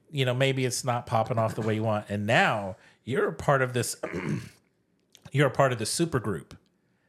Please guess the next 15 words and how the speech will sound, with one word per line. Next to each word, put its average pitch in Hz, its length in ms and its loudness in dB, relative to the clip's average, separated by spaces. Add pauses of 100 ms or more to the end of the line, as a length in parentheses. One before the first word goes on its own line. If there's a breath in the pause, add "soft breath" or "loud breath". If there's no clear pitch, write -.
(300)
and 117 160 4
now 123 160 4
you 123 160 0
have 117 220 2
a, 113 180 -8
you 131 140 -2
have 135 180 2
a 107 60 -4
second 143 480 -4
chance 110 640 -4
to, 101 340 -4 (540 soft breath)
you 113 120 -2
know, 107 120 2
have 110 220 2
a, 101 200 -6